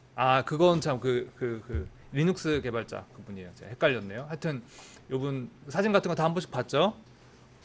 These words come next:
자, 이게 쭉 내려가고 이렇게 책을 보면은 그 먼저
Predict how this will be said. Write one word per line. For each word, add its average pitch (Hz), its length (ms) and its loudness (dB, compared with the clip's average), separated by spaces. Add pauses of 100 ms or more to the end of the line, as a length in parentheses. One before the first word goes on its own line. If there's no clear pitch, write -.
(1500)
자, 117 400 -6
이게 110 120 -12
쭉 147 280 -4
내려가고 120 680 0 (1600)
이렇게 151 200 2
책을 220 300 6
보면은 151 460 2 (180)
그 147 200 -4
먼저 165 460 6